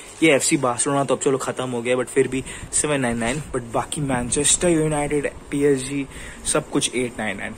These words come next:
पीएसजी का मेरा stock देख सकते हैं, यहाँ पर अभी है करीब, आ, नाइंटी four jerseys है मेरे पास अभी, मतलब, total ये सब मिला के। और ये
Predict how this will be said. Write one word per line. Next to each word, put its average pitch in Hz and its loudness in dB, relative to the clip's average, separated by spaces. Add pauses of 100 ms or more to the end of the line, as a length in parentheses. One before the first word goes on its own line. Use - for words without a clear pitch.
(140)
पीएसजी 143 2
का 143 -2
मेरा 127 0
stock 123 -4
देख 120 -6
सकते - -10
हैं, 110 -6 (500)
यहाँ 123 -2
पर 117 0
अभी 127 0
है 120 0 (120)
करीब, 117 -2
आ, 113 2 (880)
नाइंटी 120 -2
four 156 4
jerseys 135 4
है 127 6
मेरे 113 4
पास 113 0
अभी, 110 2
मतलब, 110 0
total 120 2
ये 113 0
सब 117 -2
मिला 113 0
के। 123 -2 (600)
और 110 0
ये 139 6